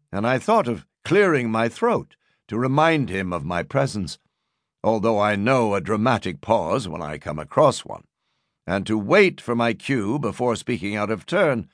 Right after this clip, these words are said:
So I held my position, all the while conscious of the sweat leaking from my armpits, and worrying that it must eventually penetrate my jacket. I did not know if I had another.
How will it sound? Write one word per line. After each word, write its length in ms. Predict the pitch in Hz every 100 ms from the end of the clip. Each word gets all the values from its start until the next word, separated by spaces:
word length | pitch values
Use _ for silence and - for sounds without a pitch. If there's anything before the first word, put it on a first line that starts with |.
| _ _ _
So 400 | - 165 233 - - _ -
I 140 | 110
held 480 | 104 80 240 233 185
my 180 | 143 120
position, 640 | 101 107 175 147 151 143 _ _ _ _ _ _
all 320 | 123 170 190
the 100 | 196
while 340 | 156 175 180 170
conscious 600 | 147 170 139 156 147 -
of 120 | 147
the 80 | 180
sweat 580 | - 233 190 90 - - -
leaking 580 | 131 165 147 135 113 98
from 160 | 107
my 180 | 104 110
armpits, 680 | 107 131 120 - - - - _ _ _ _ _ -
and 200 | 92 104
worrying 600 | 139 185 123 98 135 165
that 120 | 117
it 120 | 117
must 240 | 113 117 120
eventually 560 | 107 160 143 101 143
penetrate 580 | 147 127 131 - 135 135
my 160 | 127 151
jacket. 540 | 123 190 151 - - _ _ _ _ _ _ _ -
I 280 | 110 131
did 260 | 123 123 107
not 260 | 120 120 113
know 480 | 120 120 65 117 - _ -
if 180 | 98
I 140 | - 98
had 260 | 90 113
another. 440 | 107 110 147 123